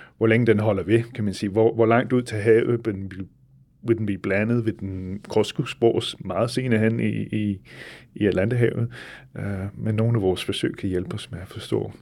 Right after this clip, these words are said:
simpelthen, ja, hvor den ender hen, organisk materiale. Øhm, så det, det var en anden måde, vi kunne manipulere de her prøver på.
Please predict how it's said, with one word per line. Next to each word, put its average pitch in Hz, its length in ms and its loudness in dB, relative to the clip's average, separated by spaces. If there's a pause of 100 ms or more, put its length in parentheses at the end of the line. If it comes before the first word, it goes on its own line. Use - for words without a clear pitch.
(120)
simpelthen, 98 460 -6 (200)
ja, 76 100 0 (100)
hvor 98 140 -4
den 107 100 -2
ender 98 240 -2
hen, 90 240 -10 (100)
organisk 95 340 -2
materiale. 92 460 -8 (240)
Øhm, 95 400 -10
så 104 120 -4
det, 107 320 2
det 107 80 2
var 104 80 4
en 98 80 2
anden 107 180 0
måde, 90 200 0
vi 92 80 -2
kunne 95 280 0
manipulere 95 520 -2
de 92 140 -6
her 95 80 -8
prøver 110 300 -8
på. 110 240 -10